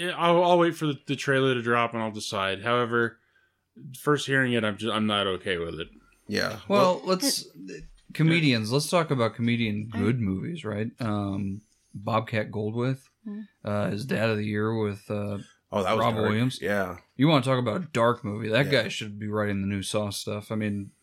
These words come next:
Speaker 3: that
Speaker 1: <laughs> That's
Speaker 3: was
Speaker 1: messed up.
Speaker 3: <laughs> His dad finds
Speaker 2: Special
Speaker 3: his
Speaker 2: appearance by
Speaker 3: kid.
Speaker 2: Zed.
Speaker 3: What was this?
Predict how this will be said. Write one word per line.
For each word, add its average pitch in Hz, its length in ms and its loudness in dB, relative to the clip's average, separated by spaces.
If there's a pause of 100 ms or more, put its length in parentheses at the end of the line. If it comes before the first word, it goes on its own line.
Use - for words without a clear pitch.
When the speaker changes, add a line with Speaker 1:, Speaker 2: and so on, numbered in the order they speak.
(240)
Speaker 3:
that 123 280 0
Speaker 1:
<laughs> - 0 -
That's 160 100 0
Speaker 3:
was 117 300 -2
Speaker 1:
messed 120 280 0
up. 110 220 0 (200)
Speaker 3:
<laughs> - 220 -12
His - 480 2
dad 339 280 2
finds - 360 -4
Speaker 2:
Special 185 400 4
Speaker 3:
his - 80 -6
Speaker 2:
appearance 180 300 6
by 143 160 4
Speaker 3:
kid. 135 80 0
Speaker 2:
Zed. 120 520 2 (280)
Speaker 3:
What 202 140 4
was 190 220 4
this? 139 260 4